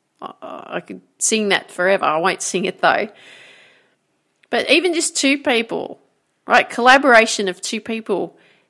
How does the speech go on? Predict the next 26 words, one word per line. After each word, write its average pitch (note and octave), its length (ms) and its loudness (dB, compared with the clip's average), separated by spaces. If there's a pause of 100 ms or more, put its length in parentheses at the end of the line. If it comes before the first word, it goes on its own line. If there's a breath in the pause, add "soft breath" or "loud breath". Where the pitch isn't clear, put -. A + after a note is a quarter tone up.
(100)
there's G3+ 140 -8
so C#4 240 -2
much C4 300 -2
more F#3+ 760 0
that F#3 140 -6
can G3 200 -6
happen. G#3+ 500 -8
There's E3+ 140 -10
so A#3 160 -4
much B3 240 -4
more G3+ 300 -2
energy. A#3 760 -4 (340)
Imagine C#4+ 320 -2
if C#4 140 -6
there's A3 240 -4
three, A#3 340 -2
four, G3+ 400 -4
five, - 580 -2
right? D#3 280 -2 (1120 soft breath)
We're A#3 80 -2
social C4+ 540 0
beings. A3 480 -2
We F#3+ 120 -2
want A#3+ 360 0
to D#4 120 -2
belong. F#3+ 600 -4